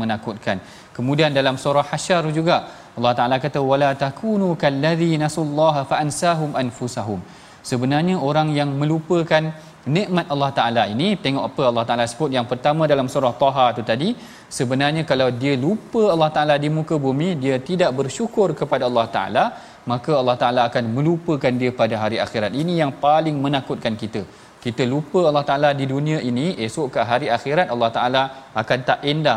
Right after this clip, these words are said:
buat-buat lupa tentang kita. Allahu Akbar. Tak ada tempat pergantungan kita kepada Allah. Manakala yang kedua, Allah Ta'ala kata sebenarnya mereka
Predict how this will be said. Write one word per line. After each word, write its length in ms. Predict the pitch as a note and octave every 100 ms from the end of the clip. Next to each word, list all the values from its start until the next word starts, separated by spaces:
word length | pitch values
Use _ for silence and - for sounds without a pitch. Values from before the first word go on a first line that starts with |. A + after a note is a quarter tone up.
| A2
buat-buat 280 | C#3 C#3 B2+
lupa 240 | D3+ D#3 E3 C#3
tentang 220 | B2+ B2+ A#2+
kita. 200 | B2+ E3 D#3
Allahu 320 | B2 A#2 A2+ A2
Akbar. 240 | A2+ A#2+ A2 -
Tak 60 | C3
ada 80 | C3
tempat 240 | B2+ B2+ B2+ -
pergantungan 520 | A#2+ A#2 A2+ A#2 A#2 A2
kita 200 | D#3 D#3 A#2
kepada 240 | G#2+ G#2+ F#2+
Allah. 180 | G2 F#2+ - - - - A#2+
Manakala 340 | D3 D#3 D#3+ E3
yang 140 | D#3+ D#3
kedua, 240 | D#3 G3 F#3
Allah 160 | D3 C#3+
Ta'ala 180 | C#3+ C#3+ D3+
kata 200 | D3 D#3+ -
sebenarnya 440 | C3 D3 D#3 E3 D3+
mereka 380 | C3 D3 - E3